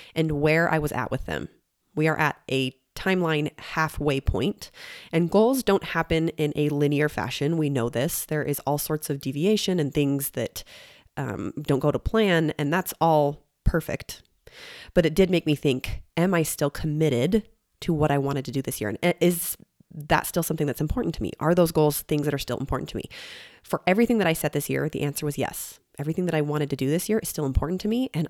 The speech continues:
I am consciously working toward it. But it did cause me to reset a little bit, where I thought, "Okay, I'm going to just recenter, put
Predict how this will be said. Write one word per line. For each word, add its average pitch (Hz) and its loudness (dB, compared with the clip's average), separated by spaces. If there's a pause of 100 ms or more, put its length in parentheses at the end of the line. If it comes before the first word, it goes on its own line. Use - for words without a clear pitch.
I 139 -4 (100)
am 127 -4
consciously 143 -4
working 139 -4
toward 67 -6
it. - -10 (480)
But 180 4
it 160 0
did 214 2 (580)
cause 160 0
me 160 0
to 147 2
reset 139 -2
a 151 0
little 147 -2
bit, 170 0
where 143 -2
I 139 -4
thought, 139 -4
"Okay, - -4 (140)
I'm 175 -4
going 220 -2
to 165 -6
just - -8 (840)
recenter, 151 -4 (1160)
put - -2